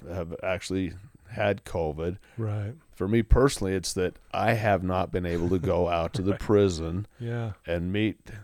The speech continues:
Speaker 1: with my friends, uh, the inmates out there for a year.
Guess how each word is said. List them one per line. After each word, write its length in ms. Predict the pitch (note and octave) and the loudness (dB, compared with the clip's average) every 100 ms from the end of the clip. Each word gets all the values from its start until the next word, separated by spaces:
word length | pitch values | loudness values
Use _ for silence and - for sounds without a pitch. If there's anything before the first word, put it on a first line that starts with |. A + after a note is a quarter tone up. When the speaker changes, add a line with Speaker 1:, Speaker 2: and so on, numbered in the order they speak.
| - - _ - - | -20 -20 _ -20 -8
Speaker 1:
with 320 | F#2+ F#2+ - | -4 -2 -2
my 200 | F#2 F2 | -2 -2
friends, 760 | - G#2+ A2+ G2 F2 G#2 - G#2+ - _ _ _ - | 0 2 4 2 0 -2 -4 -10 -16 _ _ _ -8
uh, 480 | D#2+ D#2 D2 D#2 E2+ G#2 _ | -4 -2 -2 -4 -8 -12 _
the 140 | - | -4
inmates 480 | G2+ A2 F#2 F2 - | 0 0 0 -2 -2
out 240 | F2 E2 D#2+ | -2 -2 -4
there 220 | E2+ F2+ | -4 -4
for 200 | - D#2+ | -2 -2
a 60 | D#2+ | 0
year. 560 | F#2+ C3 D#2+ - - | 2 2 2 -2 -12